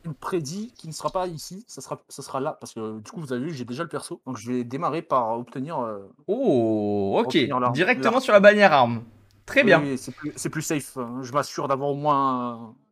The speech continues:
Speaker 1: au moins le truc qui
Speaker 2: Ok.
Speaker 1: me fera faire des dégâts, quoi.
Speaker 2: Et il veut l'arme plus Yelan C six. Ça va être
Speaker 1: Voilà.
Speaker 2: compliqué, euh, peut-être en six en
Speaker 1: C'est
Speaker 2: veut,
Speaker 1: bon.
Speaker 2: mais bon, euh, c'est l'objectif. Et du coup, on l'a même pas vu en direct,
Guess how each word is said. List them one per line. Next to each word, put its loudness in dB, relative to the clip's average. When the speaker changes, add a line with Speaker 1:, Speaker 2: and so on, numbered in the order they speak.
Speaker 1:
au -20
moins -6
le -6
truc -12
qui 2
Speaker 2:
Ok. -2
Speaker 1:
me 2
fera -4
faire -10
des -6
dégâts, -6
quoi. -20
Speaker 2:
Et 0
il 0
veut 4
l'arme 8
plus -6
Yelan 2
C -4
six. -14
Ça 2
va 8
être 2
Speaker 1:
Voilà. 2
Speaker 2:
compliqué, 2
euh, 4
peut-être -2
en -2
six -6
en -2
Speaker 1:
C'est 0
Speaker 2:
veut, 4
Speaker 1:
bon. 0
Speaker 2:
mais 4
bon, -2
euh, -4
c'est -8
l'objectif. -4
Et 12
du 10
coup, 8
on 8
l'a 12
même 8
pas 12
vu 6
en 10
direct, 6